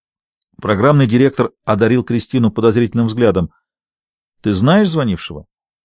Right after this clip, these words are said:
Понимаешь, на что он намекал этими бреднями о самоубийстве?"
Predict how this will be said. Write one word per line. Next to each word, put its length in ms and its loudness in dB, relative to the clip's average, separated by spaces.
Понимаешь, 420 2
на 120 0
что 160 2
он 100 4
намекал 560 2
этими 260 0
бреднями 460 0
о 60 0
самоубийстве?" 640 -6